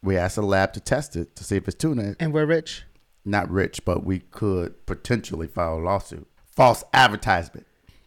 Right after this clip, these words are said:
Speaker 2: Oh my! I'm like, I got sick an hour later. No, I, I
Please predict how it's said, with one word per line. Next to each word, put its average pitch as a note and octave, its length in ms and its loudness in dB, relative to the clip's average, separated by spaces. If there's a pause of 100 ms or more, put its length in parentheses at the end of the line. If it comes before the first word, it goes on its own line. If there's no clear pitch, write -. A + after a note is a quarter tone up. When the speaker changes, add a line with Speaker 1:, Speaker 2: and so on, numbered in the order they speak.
(240)
Speaker 2:
Oh D#3 320 -8
my! D3+ 640 -6
I'm D#3 160 -2
like, D3+ 160 -2
I D3+ 80 0
got C#3+ 220 0
sick - 260 -2 (580)
an E3+ 160 0
hour C#3 320 4
later. C3 320 -4 (280)
No, D#3 280 -2
I, A#3 420 6
I - 120 4